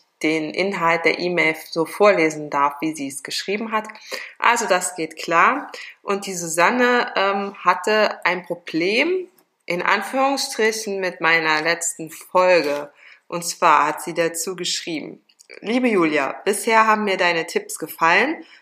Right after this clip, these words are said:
mich zum Denken und Handeln aufgefordert. Bei dem Tipp mit dem Posieren hatte ich aber so meine Probleme.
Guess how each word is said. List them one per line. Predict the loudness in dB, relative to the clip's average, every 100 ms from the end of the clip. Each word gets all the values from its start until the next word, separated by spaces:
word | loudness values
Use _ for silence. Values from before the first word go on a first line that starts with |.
| _
mich | -8 -6
zum | -6 0
Denken | 2 2 0 -4
und | -4 -2
Handeln | 0 2 0 0 2
aufgefordert. | 2 2 0 -10 0 2 4 2 -2 -6 -16 _ -20 _
Bei | 2 2
dem | 2
Tipp | 0 0 0
mit | -2 0
dem | -2 -2
Posieren | -4 -4 0 4 4 2 0
hatte | 0 0
ich | -2 0
aber | 0 0
so | -2
meine | -2 -2
Probleme. | -4 -10 -4 0 0 0